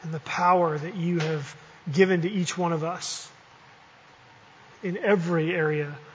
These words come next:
in every circumstance of our lives last year. We love you and we want to follow you.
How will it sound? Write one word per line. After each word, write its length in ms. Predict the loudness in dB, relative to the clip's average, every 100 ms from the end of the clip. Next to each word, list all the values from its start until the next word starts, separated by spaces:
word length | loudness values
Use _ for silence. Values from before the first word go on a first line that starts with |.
| -20 -12 -4
in 160 | -2
every 340 | 2 2 2 0
circumstance 920 | 0 0 -2 -6 -4 -6 -6 -10 -12 -18 -20 -20 -8
of 120 | -4
our 140 | -2 -2
lives 340 | 0 -2 -4
last 320 | -6 -6 -8
year. 220 | -6 -8 -12 -20 -20 -20 -20 -20 -20 -20 -20 -20 -20 -20 -20 -20 -20 -20 -18 -4
We 100 | 0
love 300 | 2 2 2
you 180 | -2 -2
and 100 | -4
we 60 |
want 200 | -2 -2
to 60 | -4
follow 300 | -6 -2 -2
you. 260 | -2 -6